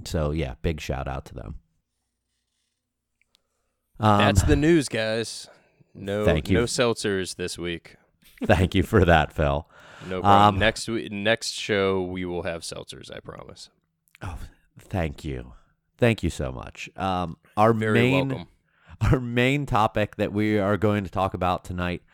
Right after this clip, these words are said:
Speaker 1: uh, uh, or on this show is industry certification and education. Um, there's many different ways that I feel like we can get into this. Uh, when we go into certification, I think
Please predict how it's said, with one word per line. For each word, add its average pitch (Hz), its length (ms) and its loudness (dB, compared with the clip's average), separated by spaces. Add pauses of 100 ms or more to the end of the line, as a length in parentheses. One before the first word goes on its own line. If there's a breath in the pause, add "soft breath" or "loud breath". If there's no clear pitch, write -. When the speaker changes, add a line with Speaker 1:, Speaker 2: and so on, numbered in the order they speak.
(540 loud breath)
Speaker 1:
uh, 95 40 -2
uh, 92 600 0
or 92 160 -2
on 92 260 0
this 95 140 0
show 85 460 -2
is 95 500 -2 (240)
industry 113 540 0
certification 87 1040 -6 (260)
and 85 200 -4
education. 71 880 -10 (440 loud breath)
Um, 90 360 0
there's 113 280 2
many 147 360 2
different 104 320 -4
ways 82 360 -2
that 85 200 -4
I 87 120 -4
feel 90 240 -4
like 85 160 -4 (200)
we 92 200 -6
can 95 220 -8
get 95 200 -4
into 85 540 -6
this. 71 440 -10
Uh, 85 180 -6
when 95 220 -2
we 107 120 2
go 101 240 2
into 101 200 -2
certification, 90 1120 -4
I 90 80 -4
think 87 400 -8